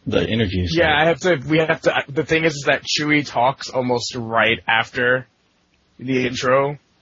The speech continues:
Speaker 2: There's not a lot of space for me to cut it without overlapping on Chewy, but I'll work it out. But I have talked to, uh,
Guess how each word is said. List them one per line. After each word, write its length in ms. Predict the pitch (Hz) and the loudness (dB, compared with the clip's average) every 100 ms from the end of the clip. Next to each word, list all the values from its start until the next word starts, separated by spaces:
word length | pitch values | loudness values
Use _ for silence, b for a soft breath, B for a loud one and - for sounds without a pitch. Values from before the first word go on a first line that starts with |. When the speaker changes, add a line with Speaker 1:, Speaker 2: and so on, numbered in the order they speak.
| _ _ | _ _
Speaker 2:
There's 280 | - 131 123 | -2 -2 -2
not 260 | 127 120 123 | 2 2 4
a 60 | |
lot 280 | 120 123 123 | 4 4 4
of 180 | 123 113 - | 2 -2 -8
space 500 | - - - 113 120 | -16 -8 0 0 0
for 100 | - | -4
me 180 | 131 127 | -6 -2
to 180 | 120 113 | 0 0
cut 320 | - - 117 | -2 -2 0
it 180 | 120 113 | 0 -2
without 560 | 123 - 113 110 110 92 | -6 -4 -2 0 -4 -10
overlapping 800 | - 113 120 113 113 123 113 110 117 | -10 -6 0 2 2 0 -4 -6 -10
on 160 | - 120 | -6 -6
Chewy, 320 | 107 123 113 | -6 -4 -2
but 120 | 113 | 0
I'll 180 | 143 175 | 2 2
work 220 | 170 139 | 2 0
it 80 | 127 | 0
out. 180 | 107 110 | 0 0
But 140 | 139 | 0
I 140 | 143 151 | 2 2
have 280 | 165 170 - | 2 0 -4
talked 380 | 170 156 147 - | -2 -2 -4 -10
to, 180 | 151 131 | -2 2
uh, 320 | 127 127 | 2 2